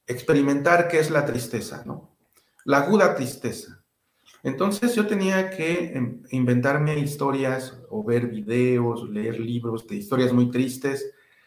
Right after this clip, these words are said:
y ponerme en esos zapatos de esas personas y empezar a sentir su tristeza. En verdad era algo, este, de, pues, de mucha experimentación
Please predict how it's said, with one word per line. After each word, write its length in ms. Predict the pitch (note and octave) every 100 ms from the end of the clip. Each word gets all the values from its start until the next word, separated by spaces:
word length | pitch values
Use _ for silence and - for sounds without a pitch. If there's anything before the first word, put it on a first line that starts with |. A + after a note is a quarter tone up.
| _ -
y 120 | D3+
ponerme 460 | D#3 E3 G#3+ C4+
en 100 | A3+
esos 240 | F#3+ - A#3+
zapatos 500 | - - - - C#3
de 80 | D3
esas 240 | D3 D3
personas 760 | - G#2 - D3 D3 G2+ - -
y 80 | C#3+
empezar 400 | D3 D#3+ G3+ A3
a 80 |
sentir 640 | B3 - D3 C#3+ A3+ C#4 C#4
su 180 | - D#3+
tristeza. 880 | A#2+ - - G#2+ G2 - G#2 - _ _ _ _ - _ _ _ -
En 140 | C#3+
verdad 420 | C#3+ C#3 G3+ D4
era 360 | G#3+ G#3 F#3+ D#3+
algo, 760 | E3+ F#3+ G3 F#3 D3+ A#2+ A2+
este, 600 | G#2 G2+ - _ A2 G#2 F#2+
de, 240 | G#2 G#2 - _ _ _
pues, 280 | B2+ A#2+ A#2+
de 140 | B2+
mucha 240 | C3 E3
experimentación 1120 | - - C#3 B2+ B2 A#2+ A#2+ - C#3 E3+ A3+